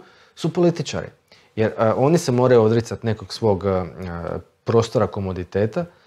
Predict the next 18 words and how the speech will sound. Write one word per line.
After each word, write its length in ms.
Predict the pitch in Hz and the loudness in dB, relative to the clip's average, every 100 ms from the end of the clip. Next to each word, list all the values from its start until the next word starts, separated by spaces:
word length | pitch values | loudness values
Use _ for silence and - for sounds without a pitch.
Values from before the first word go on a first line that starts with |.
| _ _ _ _ | _ _ _ _
i 160 | 139 147 | 0 0
to 180 | 143 170 | 2 0
ne 120 | 160 | 2
žele. 300 | 127 113 92 85 _ _ _ _ - | 4 4 2 -4 _ _ _ _ -2
I 180 | 135 131 - _ _ _ | -2 -2 -10 _ _ _
na 420 | 117 117 113 117 | -6 -2 0 2
narodu 380 | 113 143 180 147 | 2 4 4 6
je 40 | 131 | 6
zapravo 400 | 151 147 123 113 | 4 4 4 4
da 100 | 113 | 2
shvati 420 | 160 156 - 87 - _ _ - | 2 0 0 -10 -12 _ _ -16
da, 400 | 107 101 90 82 80 | -8 -2 0 0 -2
da 120 | 95 | -4
svojim 300 | - 139 156 | 0 0 0
pritiskom, 540 | 123 113 127 - 80 | 0 -2 -4 -6 -8
svojim 280 | - 120 135 | -2 0 2
zahtijevanjem 560 | 120 113 123 135 127 113 | 0 0 2 2 2 2
može 360 | 143 135 98 | 2 2 0